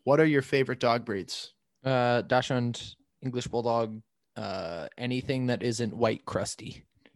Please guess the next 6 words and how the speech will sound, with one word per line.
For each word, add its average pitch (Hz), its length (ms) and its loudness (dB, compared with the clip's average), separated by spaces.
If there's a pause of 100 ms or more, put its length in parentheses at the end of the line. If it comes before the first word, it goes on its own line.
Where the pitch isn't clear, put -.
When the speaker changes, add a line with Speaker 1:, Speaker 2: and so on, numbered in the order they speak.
(360)
Speaker 1:
Yeah, 120 440 2
Speaker 2:
And 135 200 8
Speaker 1:
that's - 80 4
Speaker 2:
Chihuahua. 107 480 6
Speaker 1:
fair. - 100 -8 (720)
Yeah, 104 340 -2